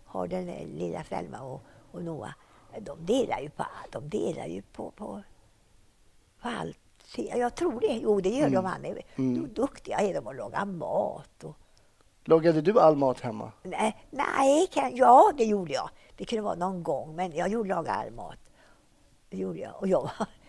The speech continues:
Speaker 1: jag var, jag kommer ihåg, jag tänkte, jag, jag kunde inte så mycket. <laughs> Jag skulle göra f-,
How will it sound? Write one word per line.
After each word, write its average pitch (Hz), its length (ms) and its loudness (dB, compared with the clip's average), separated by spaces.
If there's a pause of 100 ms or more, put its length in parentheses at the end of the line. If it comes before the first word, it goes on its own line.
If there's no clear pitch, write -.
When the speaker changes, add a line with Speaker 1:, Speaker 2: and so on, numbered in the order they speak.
(460)
Speaker 1:
jag 214 360 -10
var, - 360 -10 (420)
jag - 100 -6
kommer 233 220 2
ihåg, 233 200 -4 (800)
jag 185 100 -6
tänkte, 233 240 -10
jag, 202 160 -6
jag 160 340 -4
kunde 220 300 -6
inte - 140 -8
så - 160 -10
mycket. - 380 -10 (220)
<laughs> 180 80 -2 (1300)
Jag 208 100 -8
skulle 196 220 -6
göra 185 180 0
f-, - 380 -18